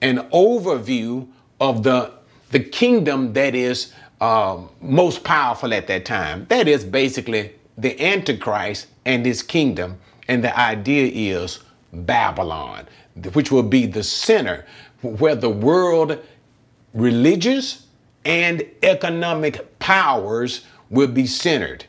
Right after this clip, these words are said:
once again in literal Babylon once again, okay? And so that's what chapter seventeen and eighteen is doing. It's kinda doing a little interlude. It's taking a break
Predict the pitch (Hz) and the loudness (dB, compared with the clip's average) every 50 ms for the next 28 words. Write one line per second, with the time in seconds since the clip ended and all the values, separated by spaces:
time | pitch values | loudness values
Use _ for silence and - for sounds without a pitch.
0 | _ _ _ _ _ - 95 104 123 135 139 139 - - 143 123 110 113 117 113 | _ _ _ _ _ -8 -2 0 0 0 0 0 0 0 0 2 0 0 -2 0
1 | 110 101 98 95 98 - 120 113 104 104 107 110 120 135 156 170 175 185 170 131 | 0 -2 -4 -6 -8 -8 -6 -6 -6 -6 -6 -2 2 2 4 4 4 2 2 2
2 | 117 107 107 113 120 127 131 - - _ _ _ _ - 85 90 120 123 117 104 | 2 2 0 0 -2 -6 -8 -10 -16 _ _ _ _ -10 -4 0 2 2 2 0
3 | 92 90 87 78 69 60 - - - - - - - 85 82 80 69 78 90 113 | -2 -6 -8 -8 -10 -12 -16 -18 -18 -18 -16 -14 -12 -10 -10 -10 -10 -6 -6 -4
4 | 104 - 143 139 135 - - - - - 151 156 156 165 156 160 185 220 220 - | 0 2 2 0 0 -4 -12 -14 -4 -2 -2 0 2 2 2 4 2 2 2 0
5 | 175 151 - - 160 135 - - 117 107 - 160 143 123 123 120 113 - 139 120 | 0 0 2 0 -2 -2 -2 -4 -8 -2 0 0 0 2 0 -4 -4 -2 -2 -2
6 | 110 110 110 123 131 120 107 - 156 156 143 123 113 110 90 90 107 104 101 95 | -2 0 0 0 0 0 -2 -2 -2 0 0 0 0 -2 -2 -2 -2 -2 -2 -4
7 | 101 101 104 - - - - - _ 143 143 - - 185 175 160 151 139 135 151 | -6 -8 -10 -12 -18 -20 -20 -6 _ -2 -2 0 0 0 2 2 0 0 0 2
8 | 160 156 147 135 127 131 131 127 123 123 - - 180 208 220 202 156 127 117 117 | 2 2 2 2 4 4 4 4 2 0 0 2 4 4 4 4 2 0 0 -2
9 | 101 85 82 73 80 101 - - - 170 180 190 214 220 233 226 196 165 156 135 | -4 -6 -8 -8 -10 -10 -10 -4 -2 0 0 2 2 4 4 4 4 2 0 0
10 | 120 147 156 - - | 0 -4 -6 -8 -14